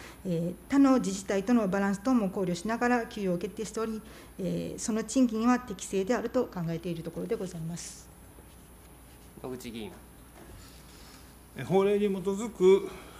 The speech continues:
Speaker 3: のは当然であります。私立も、私立の図書館も、指定管理の図書館でも、専門的な仕事をしていただいている図書館司の皆さんが、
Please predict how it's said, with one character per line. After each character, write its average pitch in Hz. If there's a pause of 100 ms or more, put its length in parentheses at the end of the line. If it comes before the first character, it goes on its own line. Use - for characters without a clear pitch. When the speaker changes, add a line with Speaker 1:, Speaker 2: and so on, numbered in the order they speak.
(120)
Speaker 3:
の 185
は 180
当 160
然 170
で 196
あ 135
り 120
ま 110
す。 -
私 -
立 196
も、 170 (340)
私 -
立 190
の 143
図 156
書 -
館 151
も、 139
指 139
定 180
管 185
理 175
の 143
図 151
書 175
館 160
で 190
も、 143
専 190
門 196
的 190
な 208
仕 -
事 165
を 170
し -
て 175
い 165
た 185
だ 180
い 175
て 190
い 190
る 214
図 156
書 -
館 175
司 180
の 147
皆 170
さ 156
ん 120
が、 113